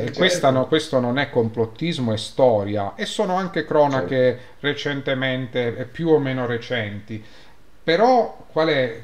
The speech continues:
Speaker 2: e il loro obiettivo non è quello di fomentare la rivoluzione in sé, ma è quello di fomentare un qualsiasi tipo di rivoluzione per poi instaurare di volta in volta un nuovo ordine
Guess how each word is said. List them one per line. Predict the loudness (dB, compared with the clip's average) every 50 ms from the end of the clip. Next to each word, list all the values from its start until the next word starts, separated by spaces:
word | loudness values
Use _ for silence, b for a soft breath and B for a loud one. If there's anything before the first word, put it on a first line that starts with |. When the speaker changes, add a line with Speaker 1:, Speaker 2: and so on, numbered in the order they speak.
| -12
Speaker 2:
e | -10 -8 -6 -6 -4
il | -2
loro | 0 0 2 0
obiettivo | 0 0 -2 -4 -4 -4 -2 -2 0 0 0 0
non | 0 -2 -4
è | -4 -4 -6
quello | -6 -6 -4 -4 -4
di | -4 -6
fomentare | -6 -8 -8 -8 -8 -8 -6 -4 -4 -2 -2 -2
la | -2 -4 -4
rivoluzione | -4 -6 -6 -6 -6 -8 -10 -10 -10 -10 -8 -8 -8 -8
in | -8 -8 -8 -10
sé, | -10 -10 -8 -6 -4 -4 -4
ma | -6 -8
è | -10
quello | -8 -4 -2 -2 0
di | -2 -4
fomentare | -6 -6 -6 -4 -4 -6 -4 -2 -2 -2 0 0 -2
un | -4 -4 -4
qualsiasi | -6 -8 -6 -6 -8 -8 -6 -6
tipo | -6 -6 -6 -6 -6 -6
di | -6 -6
rivoluzione | -6 -6 -4 -4 -6 -6 -8 -10 -10 -6 -4 -2 -2 -2 -2 -4 -6
per | -4 -4 -4 -4 -4 -6 -6
poi | -4 -2 -2 -2 -2
instaurare | -4 -6 -6 -4 0 0 2 2 2 2 0 0 0 0 0 -2
di | -2 -2
volta | -2 -4 -4 -4 -6 -8
in | -6 -4
volta | -4 -4 -4 -6 -6 -8
un | -6 -4
nuovo | -4 -2 0 2 4
ordine | 6 6 6 6 4 0 -2 -4 -4 -4 -6 -10 B